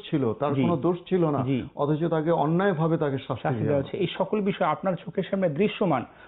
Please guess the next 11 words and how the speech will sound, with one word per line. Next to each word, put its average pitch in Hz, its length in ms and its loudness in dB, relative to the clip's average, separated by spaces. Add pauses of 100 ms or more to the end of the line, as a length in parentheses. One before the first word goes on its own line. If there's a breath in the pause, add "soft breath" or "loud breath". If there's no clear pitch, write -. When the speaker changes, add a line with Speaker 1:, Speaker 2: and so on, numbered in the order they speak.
(160 loud breath)
Speaker 2:
এখন 156 220 -4
আপনার 147 360 -2
করণীয় 170 460 2
কি? 127 240 -4
আপনার 139 300 -4
করণীয় 147 420 2
হচ্ছে, 139 380 0 (320 loud breath)
যদি 135 160 0
আপনার 131 300 0
জবান 127 320 2
থাকে, 135 240 -4